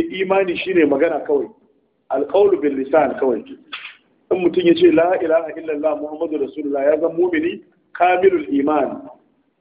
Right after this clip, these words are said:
"Falyaf'al ma sha." Ba'da zalik. Bayan wannan ya aikata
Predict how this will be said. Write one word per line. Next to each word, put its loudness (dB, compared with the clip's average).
"Falyaf'al 2
ma 0
sha." -4
Ba'da 0
zalik. 0
Bayan 2
wannan -4
ya 0
aikata 0